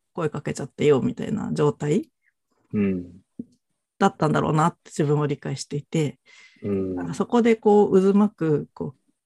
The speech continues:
Speaker 1: いろんな気持ちのエネルギーみたいのに、
Speaker 2: うん。
Speaker 1: ちょっとだんだん疲れてきちゃったなっていうのがあるっ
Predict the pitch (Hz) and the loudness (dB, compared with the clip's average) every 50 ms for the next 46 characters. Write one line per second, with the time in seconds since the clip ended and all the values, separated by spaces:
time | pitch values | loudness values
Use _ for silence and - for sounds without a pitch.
0 | _ _ _ _ - 160 160 160 160 156 156 156 156 151 151 - - - 185 170 | _ _ _ _ -6 -4 -2 0 0 0 0 0 -2 -4 -6 -8 -6 -2 0 2
1 | 170 165 - - - 151 - - 165 165 156 151 - _ _ _ _ - - _ | 2 0 0 -2 -6 -8 -8 -6 -2 -2 -2 -2 -4 _ _ _ _ -20 -12 _
2 | - 170 160 160 151 165 151 - - - - 147 151 - - 156 - - 143 147 | -2 0 2 4 2 2 2 0 -2 0 0 0 0 0 0 0 2 2 4 2
3 | 147 147 139 131 131 - _ _ _ _ _ _ _ _ _ _ _ _ 214 202 | 4 4 2 0 -2 -4 _ _ _ _ _ _ _ _ _ _ _ _ -10 -8
4 | 190 190 180 180 - 143 156 160 160 165 160 160 156 156 151 - 220 - _ _ | -6 -6 -6 -6 -4 -2 -2 -2 -2 -2 -2 -2 -2 -2 -4 -6 -8 -12 _ _
5 | _ _ _ _ _ _ - - - - 185 160 143 - - 143 - - - 147 | _ _ _ _ _ _ -20 -8 -4 0 2 2 0 0 -2 -6 -6 -6 -8 -8
6 | - - - - 139 139 139 143 143 - - _ 156 160 175 202 202 180 - - | -8 -6 -4 -2 0 0 0 0 -2 -4 -4 _ 0 2 2 4 2 2 2 0
7 | 139 - - | -2 -2 -4